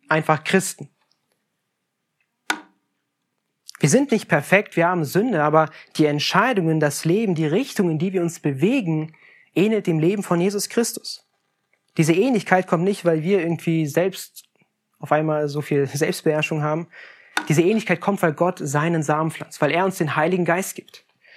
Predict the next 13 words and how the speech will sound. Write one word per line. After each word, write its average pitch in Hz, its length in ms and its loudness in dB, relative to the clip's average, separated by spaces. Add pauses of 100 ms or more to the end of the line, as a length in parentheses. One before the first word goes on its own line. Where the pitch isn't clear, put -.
(120)
der 165 100 6
uns 170 160 0
von 170 180 4
innen 226 400 2
umkrempelt, 214 680 2
sodass 196 260 0
der 196 100 2
Mensch 196 220 0
gar 196 180 4
nicht 220 140 -2
mehr 185 100 2
wiederzuerkennen 160 640 -2
ist. - 240 -20